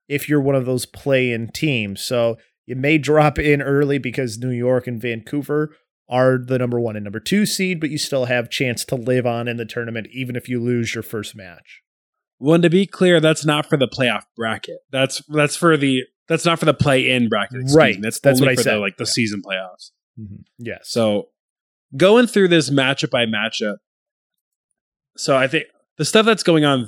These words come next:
Speaker 2: this weekend. So this coming weekend, starting Friday, August thirtieth, is gonna be the play-in bracket.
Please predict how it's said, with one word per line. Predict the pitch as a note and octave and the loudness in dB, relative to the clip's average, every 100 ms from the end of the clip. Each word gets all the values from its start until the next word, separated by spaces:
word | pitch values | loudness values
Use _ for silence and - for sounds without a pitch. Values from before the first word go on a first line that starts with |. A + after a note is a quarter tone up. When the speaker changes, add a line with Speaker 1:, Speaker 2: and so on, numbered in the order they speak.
| G2+ | 0
Speaker 2:
this | C#3 C3 - | 2 2 0
weekend. | G#2+ - F2+ - | -4 -4 -10 -6
So | - B2 | 0 0
this | A2+ B2 | 0 -2
coming | - E3 F3 | 0 0 2
weekend, | C#3 C3 C3 B2 | 2 2 0 -2
starting | - A#2+ A#2+ A#2+ A2+ | -2 -2 0 0 -2
Friday, | - A#2+ B2+ B2+ B2+ A#2+ _ _ _ _ _ - | -4 0 2 2 0 -2 _ _ _ _ _ -4
August | B2 B2+ C#3+ - | 0 2 0 2
thirtieth, | B2 A#2 A#2 A2+ - _ _ | 2 4 2 0 -6 _ _
is | C3 A2+ | -8 0
gonna | B2+ A#2+ | 2 2
be | A#2 A#2 | 2 2
the | A2+ | 0
play-in | C3 A2 G#2 F#2 _ - | -2 -2 -2 -6 _ -14
bracket. | F#2+ E2+ - | -12 -12 -12